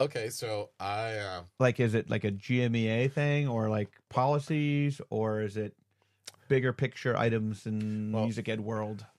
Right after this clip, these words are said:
Speaker 1: uh, you know, I'll, I'll give the, uh, the secrets of what I did, but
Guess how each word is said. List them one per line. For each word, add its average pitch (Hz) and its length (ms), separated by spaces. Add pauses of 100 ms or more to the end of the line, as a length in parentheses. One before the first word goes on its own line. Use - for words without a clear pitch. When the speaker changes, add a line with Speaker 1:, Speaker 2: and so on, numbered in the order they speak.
(140)
Speaker 1:
uh, 107 80 (300)
you 120 140
know, 95 280
I'll, 104 280
I'll 101 200
give 87 280 (520)
the, 82 240
uh, 71 320 (720)
the 131 80
secrets 85 580
of - 140
what 73 220
I 73 40
did, 80 300
but 78 180